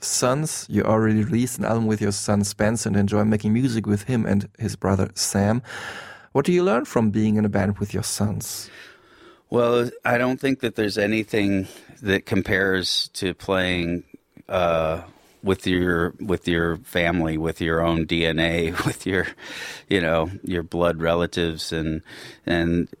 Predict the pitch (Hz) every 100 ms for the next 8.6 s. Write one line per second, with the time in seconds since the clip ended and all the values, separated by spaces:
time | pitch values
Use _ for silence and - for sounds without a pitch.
0 | - - - - - 92 90 87 85 78
1 | - 87 87 92 87 87 82 85 _ -
2 | 87 82 82 82 80 - - _ _ _
3 | _ _ - 101 95 92 90 85 95 87
4 | 90 - 85 - 85 92 92 80 76 -
5 | - _ _ _ - 90 85 87 80 73
6 | 78 85 82 80 - 85 80 78 76 76
7 | 85 87 80 - - - - - - -
8 | 82 82 80 80 80 82